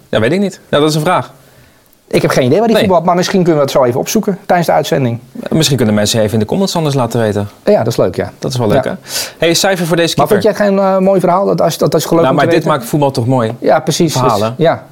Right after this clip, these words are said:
Speaker 2: ja.
Speaker 1: Ja. Zullen we cijfers
Speaker 2: Eh,
Speaker 1: ook doen?
Speaker 2: eh, ja, een, een tien. Ik
Speaker 1: Een
Speaker 2: bedoel,
Speaker 1: tien.
Speaker 2: vier van de vijf pingels pakken, je land naar de halve finale brengen. En, eh, en een van de commentaren in de Zuid-Afrikaanse kranten was dat deze jongen nu ook de Zuid-Afrikaanse economie kan redden. Dat is dan wel de standaard reactie van zo'n, eh, weet je, zo'n prestatie.
Speaker 1: Ja.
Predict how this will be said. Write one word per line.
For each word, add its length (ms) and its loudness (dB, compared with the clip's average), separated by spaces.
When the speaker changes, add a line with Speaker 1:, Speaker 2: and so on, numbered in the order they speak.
Speaker 2:
ja. 280 0
Speaker 1:
Ja. 180 -2
Zullen 220 -2
we 60 2
cijfers 180 2
Speaker 2:
Eh, 80 2
Speaker 1:
ook 80 -4
doen? 180 -2
Speaker 2:
eh, 440 2
ja, 280 0
een, 240 -2
een 100 0
tien. 180 0
Ik 60 -6
Speaker 1:
Een 280 -12
Speaker 2:
bedoel, 160 0
Speaker 1:
tien. 100 -4
Speaker 2:
vier 200 0
van 100 -4
de 60 -2
vijf 360 -2
pingels 280 -2
pakken, 260 -2
je 120 0
land 200 2
naar 80 -2
de 80 0
halve 160 0
finale 300 0
brengen. 320 -2
En, 240 -2
eh, 380 0
en 180 -4
een 120 0
van 200 0
de 300 0
commentaren 520 0
in 80 -4
de 60 -4
Zuid-Afrikaanse 640 -2
kranten 300 0
was 120 0
dat 100 -2
deze 220 0
jongen 240 0
nu 80 0
ook 140 0
de 60 -6
Zuid-Afrikaanse 640 0
economie 360 0
kan 180 0
redden. 320 -2
Dat 120 -6
is 60 -4
dan 140 -2
wel 220 -2
de 100 -6
standaard 400 -2
reactie 480 -2
van 220 -2
zo'n, 180 -2
eh, 60 -6
weet 220 -2
je, 60 -6
zo'n 120 -2
prestatie. 520 -2
Speaker 1:
Ja. 140 -2